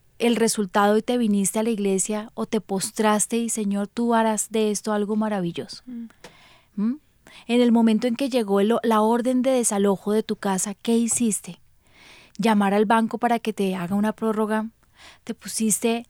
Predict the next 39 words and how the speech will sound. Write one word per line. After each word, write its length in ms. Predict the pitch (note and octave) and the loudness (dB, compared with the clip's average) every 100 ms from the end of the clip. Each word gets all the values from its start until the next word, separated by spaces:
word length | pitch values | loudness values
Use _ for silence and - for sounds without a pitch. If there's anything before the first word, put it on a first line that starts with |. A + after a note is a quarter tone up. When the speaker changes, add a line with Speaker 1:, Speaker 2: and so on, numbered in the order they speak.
| _ | _
Speaker 1:
a 100 | A3 | -4
pedir 320 | A#3+ A3 G3 | 2 4 4
dinero 680 | F3+ G#3+ A#3 A3+ A3+ A3+ A3+ | 2 4 4 4 4 2 -4
a 120 | A#3+ A3 | -8 -6
tus, 220 | A3 G3+ - _ - | -4 -6 -10 _ -8
a 120 | - | -8
tu 140 | - G3+ | -4 -4
gente 340 | G3 G#3 G#3+ | -2 0 0
conocida, 540 | - A#3 A3 A3 G#3 G3+ | 0 2 2 0 0 0
a 40 | |
tus 220 | G3 A3 G#3 | -2 -4 -2
más 140 | F#3+ | -2
cercanos? 600 | G3+ - G#3+ G#3+ G#3+ - - - - - - - - _ _ _ | -4 0 0 0 -2 -6 -16 -20 -20 -20 -20 -20 -20 _ _ _
¿Te 100 | A#3+ | -2
pusiste 380 | B3 A3 A3+ A#3 | 0 0 0 0
a 20 | |
pedir 260 | B3+ B3 - | 2 2 4
plata? 720 | A3 A3 A3 A3 G#3+ G#3+ A3+ - | 4 4 4 0 0 -2 -8 -2
¿Vendiste 580 | G#3+ A#3 A3 A#3 C4+ | 2 4 4 2 0
todo 220 | A#3+ C4+ C4 | 2 4 4
lo 100 | B3+ | 2
que 100 | A#3+ | -2
tenías 360 | G#3 G3 G3+ F#3 | -2 -2 -2 -2
para 180 | A3+ | -2
pagar 260 | A3 G#3+ G3+ | -2 -2 -2
la 120 | G3 | -2
deuda? 380 | G3 G#3 G#3 G#3+ - _ _ | 0 0 -2 -6 -12 _ _
¿O 100 | G#3 | -6
te 160 | - A3 | -2 -2
postraste, 840 | - G3 - - A3+ G#3+ - A3+ | -2 -2 -2 0 2 2 -2 -4
"Señor, 440 | A3 G#3 G3+ G#3 G#3 | -2 -2 0 0 0
sácame 520 | - G3+ - A#3 B3 | 0 0 0 -2 0
de 260 | A#3+ G#3 G3 | 0 0 -4
esto"? 360 | - A3 A3 - _ - - | -6 -8 -10 -12 _ -20 -10
Solamente 720 | - B3 B3 B3 C4 B3 B3+ | -2 2 4 4 2 0 -4
tú 160 | B3 | -4
lo 100 | A3+ | -4
puedes 360 | G#3+ G#3+ G#3 G#3 | -4 -2 -2 -4
hacer. 280 | F#3+ G#3+ | -6 -8